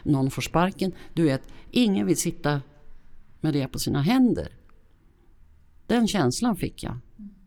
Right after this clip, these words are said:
Sen vet jag inte. Sen säger ju, ja, det sägs ju att alla har gjort det de ska, men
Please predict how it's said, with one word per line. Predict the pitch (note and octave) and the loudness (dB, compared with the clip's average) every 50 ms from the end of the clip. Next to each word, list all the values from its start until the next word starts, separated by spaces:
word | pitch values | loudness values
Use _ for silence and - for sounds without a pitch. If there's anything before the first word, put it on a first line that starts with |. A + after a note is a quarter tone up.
| - _ - - - - - - - - - - - | -20 _ -20 -20 -20 -20 -20 -20 -20 -20 -20 -20 -16
Sen | - - - F3 F#3 G#3 | -8 0 2 4 4 4
vet | A#3 A3+ A3 - | 2 0 0 -2
jag | A3 - | 0 0
inte. | F3+ F3 - D#3+ D3+ C#3+ C3+ C3+ C#3 C#3+ - - - - - - G1+ - - - - | 0 0 2 2 2 2 2 2 0 0 0 -2 -6 -8 -10 -10 -10 -8 -10 -10 -8
Sen | - - - G3 G3+ | -6 -2 0 0 0
säger | - - F#3+ F3 F3+ G#3 | 2 2 2 4 4 4
ju, | A3 A#3 A#3+ A3+ A3 G#3+ G3+ G3+ G3 F#3 F3 - - - - - - - - - - - - - - - - - - - - - - - - - - - - | 2 2 2 2 2 2 2 0 0 0 -2 -6 -12 -18 -20 -20 -20 -20 -20 -20 -20 -20 -20 -20 -20 -20 -20 -20 -20 -20 -20 -20 -20 -20 -20 -20 -20 -16 -6
ja, | - - F#3+ D#3+ D#3 | -2 0 0 2 0
det | G3+ G#3+ | 0 -2
sägs | - - D#3+ D#3+ E3 - | 0 0 0 0 0 0
ju | G#3 | -2
att | G3+ G3 F#3 | -2 0 0
alla | F3 D#3 D3+ | 2 2 2
har | D3+ | 2
gjort | D#3 C#3 - - - - | 0 -2 -2 -6 -4 -4
det | A#2+ C#3 | -2 0
de | D3 C#3+ | 0 -2
ska, | - - - - F#3+ F3 D3 D3 | -2 -2 -2 -2 -2 0 -2 0
men | D3 D#3 D3+ D3+ D3+ D3 D3 D3 | 0 2 2 2 2 2 2 0